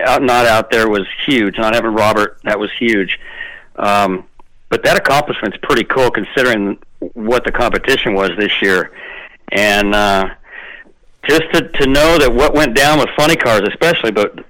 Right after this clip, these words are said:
just the drama, having a regular season, not a countdown, and, and having it come down to Vegas like it did, and really have four of us going into the race that had a mathematical chance,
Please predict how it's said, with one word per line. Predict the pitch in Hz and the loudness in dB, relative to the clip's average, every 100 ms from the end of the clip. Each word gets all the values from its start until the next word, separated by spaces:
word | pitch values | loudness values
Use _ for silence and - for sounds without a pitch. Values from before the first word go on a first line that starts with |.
| - | -4
just | 139 139 - - - - - | -2 -2 -6 -20 -20 -10 -6
the | |
drama, | 107 123 131 165 151 98 - - | -2 2 4 4 2 0 -4 -4
having | 127 127 | 0 2
a | 123 | 4
regular | 139 147 143 - | 4 4 0 0
season, | 135 127 135 135 135 - - - - - | 0 2 0 0 -4 -14 -20 -20 -14 -4
not | 113 143 | 2 2
a | 147 | 2
countdown, | - 139 131 120 123 120 123 127 | 0 2 2 2 0 2 0 0
and, | 104 107 107 104 | -2 0 -2 -4
and | 120 110 104 | -2 -2 -2
having | 101 113 113 | 0 0 0
it | |
come | 113 113 | 0 0
down | 113 117 113 | 2 2 2
to | 101 | 2
Vegas | 92 113 117 113 | 2 2 2 0
like | 113 98 | -2 -2
it | 95 | -4
did, | 110 123 107 | 0 0 0
and | 101 | 0
really | 143 131 95 | 0 2 0
have | 92 - | -2 -2
four | 139 147 | 2 2
of | 113 | 2
us | 98 - - - | 0 -2 -12 -2
going | 113 104 | 0 2
into | 156 151 | 2 2
the | 104 | 2
race | 98 - | 0 -2
that | 101 | -2
had | 98 | 0
a | |
mathematical | 92 98 - 101 92 98 | 0 -2 -2 -2 -2 -4
chance, | - 101 98 | -4 -2 -2